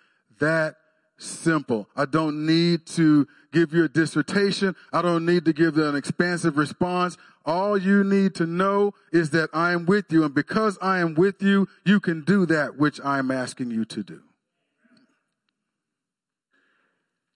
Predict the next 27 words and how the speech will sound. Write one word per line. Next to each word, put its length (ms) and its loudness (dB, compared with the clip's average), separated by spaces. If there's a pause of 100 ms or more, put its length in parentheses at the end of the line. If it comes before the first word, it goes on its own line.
(600)
And 100 0
that 180 -2
gives, 300 0
to 160 0
me, 360 2 (1800)
that 300 0
would 200 0
give 240 0
me 160 2
peace. 600 -4 (1300)
That 120 2
would 120 -4
be 140 2
Jehovah 440 0
Shalom 420 -2
speaking 380 -2
to 100 -2
me 180 0
that 180 -2
this 180 0
is, 140 -4
this 120 0
doesn't 300 -4
all 240 -2
ride 380 -4
on 200 -2
you. 280 -4